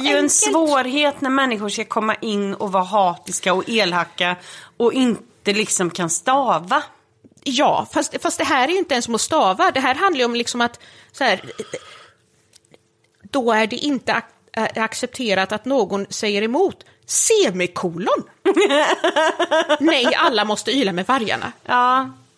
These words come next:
Speaker 2: Jag bara så här, alltså, på riktigt, bara använd inte semikolon. I det läget skulle jag säga så här, är du det minsta osäker, vad gör
Speaker 1: Vad
Speaker 2: det inte?
Speaker 1: gör det inte? Jag tänker ju mycket på det här, alltså, det här, alltså, de här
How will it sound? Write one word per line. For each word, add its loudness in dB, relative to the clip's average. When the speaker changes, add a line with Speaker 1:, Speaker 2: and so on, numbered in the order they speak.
Speaker 2:
Jag 0
bara 4
så 0
här, -2
alltså, -4
på -2
riktigt, -4
bara 2
använd -2
inte -6
semikolon. -2
I -2
det 4
läget 2
skulle -4
jag -2
säga -2
så -4
här, -6
är 0
du -2
det 4
minsta 2
osäker, -4
vad 0
gör 4
Speaker 1:
Vad 2
Speaker 2:
det 2
inte? -2
Speaker 1:
gör 2
det -2
inte? -4
Jag 2
tänker -2
ju 4
mycket -4
på -2
det 0
här, 0
alltså, -2
det -4
här, -2
alltså, -2
de 0
här 0